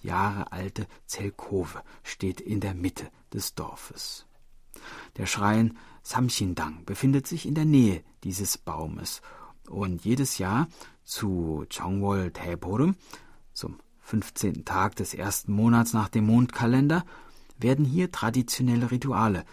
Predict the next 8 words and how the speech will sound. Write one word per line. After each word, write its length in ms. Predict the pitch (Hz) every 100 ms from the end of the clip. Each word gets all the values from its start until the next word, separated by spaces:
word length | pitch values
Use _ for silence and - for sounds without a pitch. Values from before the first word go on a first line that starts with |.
| -
zum 180 | - 120
Schutz 420 | - 127 - -
des 220 | 135 -
Dorfes 440 | 101 90 - -
abgehalten. 800 | - - - - - - - - - _ - - - - - - - - - - - - -
Die 100 | 117
Häuser 480 | 113 160 175 185 185 - -
sind 300 | 139 156